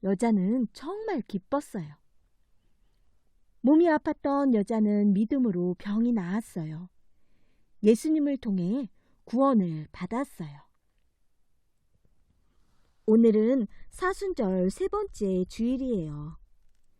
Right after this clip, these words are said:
약속대로 오신 예수님은 아픈 사람들을 고쳐주셨어요. 자유를 주시고 구원해 주셨어요. 함께 따라해 볼까요?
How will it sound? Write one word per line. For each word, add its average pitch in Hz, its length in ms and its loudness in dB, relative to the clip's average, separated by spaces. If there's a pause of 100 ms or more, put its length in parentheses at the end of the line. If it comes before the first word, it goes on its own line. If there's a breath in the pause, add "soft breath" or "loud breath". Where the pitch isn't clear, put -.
(880)
약속대로 311 580 0
오신 254 460 0
예수님은 202 680 -2 (380 soft breath)
아픈 220 400 -2
사람들을 254 680 -4
고쳐주셨어요. 214 1040 -10 (1200)
자유를 240 580 0
주시고 220 640 -4 (320 soft breath)
구원해 240 640 4
주셨어요. 208 680 -6 (1600)
함께 240 680 0
따라해 339 360 -2
볼까요? 190 720 -6